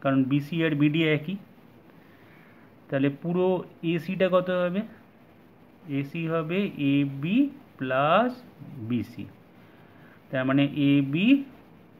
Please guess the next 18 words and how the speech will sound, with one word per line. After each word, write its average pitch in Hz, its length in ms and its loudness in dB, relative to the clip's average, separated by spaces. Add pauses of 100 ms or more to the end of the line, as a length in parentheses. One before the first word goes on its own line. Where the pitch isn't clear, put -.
(300)
plus 151 540 4 (360)
বিডি, 123 480 0 (320)
কারণ 127 260 0
বিসি 135 580 2
আর 151 120 0
বিডি 139 420 4
same। 95 320 -2 (720)
তাহলে 123 160 -4
এবিটা 151 440 0
কত 180 160 2
বেরিয়েছে? 185 540 -2 (680)
এবিটা 143 280 0
বেরিয়েছে 165 340 -4
এইট। 151 380 0 (960)
তাহলে 131 220 -8
এবি 135 160 -2
হচ্ছে 143 300 -6
eight 147 360 0